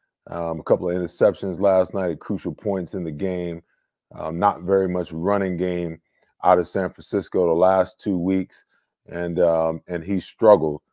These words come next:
somewhat. And then, of course, you know, your, um, your, the Detroit Lions, um, falter last week as well. And, um, you know, I,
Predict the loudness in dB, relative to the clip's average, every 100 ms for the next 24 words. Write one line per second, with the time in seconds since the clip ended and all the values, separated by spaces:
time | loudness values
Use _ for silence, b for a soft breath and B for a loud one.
0 | _ _ -2 0 2 0 0 -2 _ _
1 | _ _ _ _ _ _ -8 4 6 6
2 | 4 8 10 10 6 _ _ _ _ _
3 | -2 2 2 2 0 2 4 4 2 -4
4 | _ _ _ -12 -10 -12 -14 -20 _ _
5 | _ _ _ _ -2 4 6 4 2 _
6 | _ _ _ _ -12 0 0 2 2 4
7 | 4 4 4 0 -10 -18 _ _ _ _
8 | _ -8 -4 -4 -6 -10 2 6 6 4
9 | 2 4 4 0 -6 -8 -8 -6 2 2
10 | 2 -4 _ _ _ _ _ -10 -8 -2
11 | 0 0 -4 -8 -10 -14 _ _ _ _
12 | -8 -6 -6 -8 _ _ -2 0